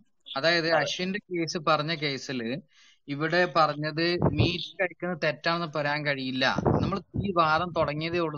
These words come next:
Speaker 1: എവിടെ വെച്ചിട്ടായിരുന്നു? മൃഗങ്ങള് വളരെ ബുദ്ധിപരമായി വളരെ കുറഞ്ഞ ആളുകളാണ്,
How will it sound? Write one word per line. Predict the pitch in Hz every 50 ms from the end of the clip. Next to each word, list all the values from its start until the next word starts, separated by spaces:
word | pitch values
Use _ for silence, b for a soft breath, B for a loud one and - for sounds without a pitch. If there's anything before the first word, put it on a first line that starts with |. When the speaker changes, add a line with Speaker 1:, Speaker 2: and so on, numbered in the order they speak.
| 143 131
Speaker 1:
എവിടെ | 151 151 156
വെച്ചിട്ടായിരുന്നു? | 156 147 - 151 135 151 147 143 135 131 131 131 123 123 - _ _ _ _ _ _ _ _ 139
മൃഗങ്ങള് | 143 151 156 156 156 190 196 208 202 180 165 165 170
വളരെ | 175 165 147 143 143 147 156 170 175
ബുദ്ധിപരമായി | - 151 143 135 135 156 175 170 165 156 151 151 151 151 151
വളരെ | 147 139 131 143 147
കുറഞ്ഞ | 143 - 143 143 139 135 139 147 165
ആളുകളാണ്, | 156 143 127 123 120 123 123 123 120 113 117 117